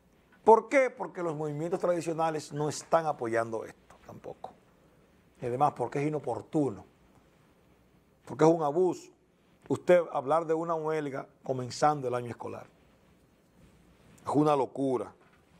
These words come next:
Y Dios mediante, Dios mediante, esperemos que esto sea un gran fracaso.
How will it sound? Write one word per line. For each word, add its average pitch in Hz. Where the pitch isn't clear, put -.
Y 110
Dios 127
mediante, 180
Dios 131
mediante, 170
esperemos 143
que 120
esto -
sea 131
un 131
gran 135
fracaso. -